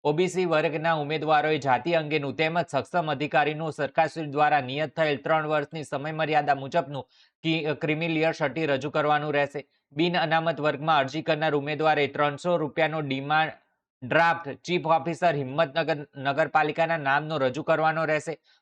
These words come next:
અનુસૂચિત જાતિ, અનુસૂચિત જનજાતિ અને ઓ બી સી આર્થિક રીતે, અ, નબળા વર્ગ ઈ ડબલ્યુ એસ મહિલાની કેટેગરી અરજી કરનાર ઉમેદવારને સરકારશ્રીના નિયમ મુજબ ફીમાં મુક્તિ આપેલ છે.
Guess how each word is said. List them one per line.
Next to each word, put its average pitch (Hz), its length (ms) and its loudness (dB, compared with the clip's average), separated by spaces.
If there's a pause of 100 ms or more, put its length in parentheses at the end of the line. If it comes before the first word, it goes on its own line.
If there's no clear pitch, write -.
અનુસૂચિત 185 560 0
જાતિ, 151 400 2
અનુસૂચિત 160 480 -4
જનજાતિ 147 560 0
અને 160 180 -2
ઓ 147 160 4
બી 160 160 0
સી 131 280 -6 (200)
આર્થિક 170 540 2
રીતે, 156 360 0
અ, 135 360 -2 (460)
નબળા 151 380 2
વર્ગ 151 260 0
ઈ 151 80 -2
ડબલ્યુ 156 300 0
એસ 160 200 0
મહિલાની 147 400 0
કેટેગરી 151 460 0
અરજી 143 340 -2
કરનાર 156 380 0
ઉમેદવારને 143 640 -2 (380)
સરકારશ્રીના 165 680 -2
નિયમ 151 260 -2
મુજબ 156 320 0 (100)
ફીમાં 151 320 0
મુક્તિ 139 400 0
આપેલ 131 320 2
છે. 123 280 -8